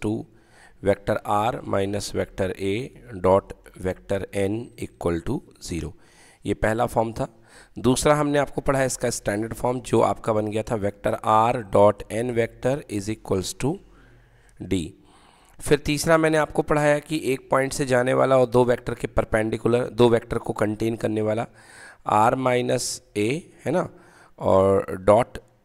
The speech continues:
B क्रॉस C ऐसा equal to zero, एक ये था।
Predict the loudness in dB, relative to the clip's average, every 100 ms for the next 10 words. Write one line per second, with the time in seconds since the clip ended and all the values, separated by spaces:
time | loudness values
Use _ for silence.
0 | -10 -4 -4 4 6 6 4 -2 -4 -4
1 | -4 -4 -8 -16 -12 -10 -4 -4 -4 -10
2 | _ _ _ _ _ _ _ _ -12 0
3 | 2 2 0 -4 -4 -12 -20 -14 -6 -2
4 | -2 -6 -6 -6 -2 -4 -4 -8